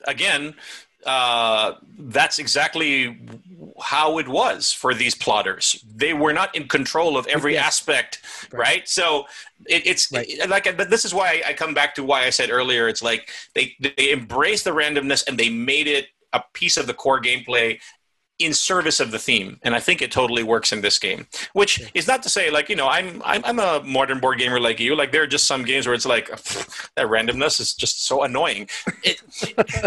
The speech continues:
Speaker 2: <laughs> Yeah.
Speaker 1: Right? So it, it, it, the, did you use randomness in an intelligent way,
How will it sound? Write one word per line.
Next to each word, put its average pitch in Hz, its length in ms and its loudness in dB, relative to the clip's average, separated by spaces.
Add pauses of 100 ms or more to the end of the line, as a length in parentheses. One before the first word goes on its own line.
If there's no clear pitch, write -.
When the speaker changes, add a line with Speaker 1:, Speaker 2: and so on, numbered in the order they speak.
(280)
Speaker 2:
<laughs> - 100 -18
Yeah. 127 160 -4 (180)
Speaker 1:
Right? 196 300 2
So 202 120 2
it, 226 240 -2
it, 208 320 -4
it, 196 100 -12
the, 202 160 2 (340)
did 151 180 0
you 165 100 2
use 196 340 2
randomness 196 640 0
in 151 80 0
an 139 100 2
intelligent 185 600 2
way, 139 600 0